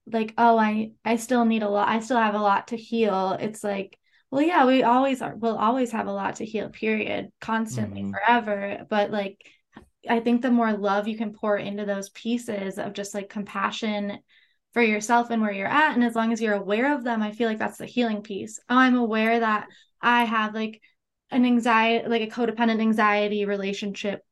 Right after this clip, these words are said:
Speaker 1: kind of drive. And because I'm aware of that, I can recognize when it's happening.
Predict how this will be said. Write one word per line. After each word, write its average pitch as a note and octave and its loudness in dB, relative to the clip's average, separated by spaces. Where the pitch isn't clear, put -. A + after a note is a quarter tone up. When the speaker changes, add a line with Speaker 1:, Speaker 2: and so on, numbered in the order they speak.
Speaker 1:
kind G#3 -2
of F#3 -10
drive. G#3 2
And G#3+ 0
because A3+ -2
I'm A#3 0
aware B3 2
of A#3 -4
that, A3 4
I A#3 -2
can A3 -6
recognize G#3 -6
when G#3+ -6
it's G3 -8
happening. G#3+ -2